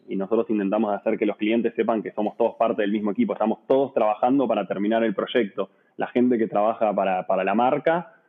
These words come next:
más nosotros, todos tenemos como un objetivo en común. Y me parece que hay algo fundamental como para, para evitar esas cosas, que igual, aunque uno haga lo que haga, siempre pueden haber cambios de opinión o cosas que de repente uno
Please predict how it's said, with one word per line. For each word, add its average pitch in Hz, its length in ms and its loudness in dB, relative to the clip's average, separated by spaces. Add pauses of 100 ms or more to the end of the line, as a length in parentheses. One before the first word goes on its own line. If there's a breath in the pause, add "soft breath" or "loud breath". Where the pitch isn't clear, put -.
(160 soft breath)
más 107 180 -2
nosotros, 135 540 0
todos 135 240 2
tenemos 117 280 2
como 117 140 0
un 123 80 4
objetivo 120 460 0
en 110 80 -2
común. 107 360 0 (460 loud breath)
Y 120 120 2
me 117 100 4
parece 135 300 2
que 139 160 4
hay 135 120 2
algo 139 140 0
fundamental 123 600 2
como 117 220 0
para, 98 420 -2
para 101 180 -2
evitar 101 280 0
esas 113 220 -4
cosas, 143 300 0
que 117 80 0
igual, 165 340 2
aunque 113 240 -2
uno 117 260 2
haga 107 120 2
lo 104 100 0
que 113 80 2
haga, 127 240 2
siempre 110 240 -2
pueden 107 220 -2
haber 101 200 0
cambios 110 220 0
de 98 40 -2
opinión 143 360 2
o 101 80 -2
cosas 117 240 -4
que 101 120 -4
de 101 80 0
repente 107 360 -2
uno 104 320 -2